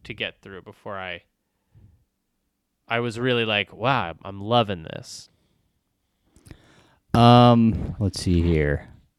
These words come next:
Speaker 2: Okay, well, the Wikipedia plot, uh, says, you know, points out that there's no narrative, uh, and it's episodic in nature,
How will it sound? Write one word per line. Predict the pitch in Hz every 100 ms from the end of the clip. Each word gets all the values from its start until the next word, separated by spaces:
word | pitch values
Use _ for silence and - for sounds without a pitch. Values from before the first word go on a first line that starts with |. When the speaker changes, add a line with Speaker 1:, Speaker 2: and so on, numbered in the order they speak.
| _ _ _ 87
Speaker 2:
Okay, | 80 73 69 -
well, | 90 87 - - - _
the | 113
Wikipedia | 135 180 - 139 151 123 -
plot, | 110 101 98 92
uh, | 101 92 90 90 85
says, | - 101 95 92
you | 98
know, | 82 82 -
points | - 117 107 107
out | 98
that | 98
there's | 92 87
no | 92 87
narrative, | 87 85 82 82 90 - -
uh, | 95 85 82 80 78 78 - - _ _ _
and | 92
it's | 87 - _
episodic | 131 117 113 127 110 110 -
in | 107
nature, | 101 98 - 104 98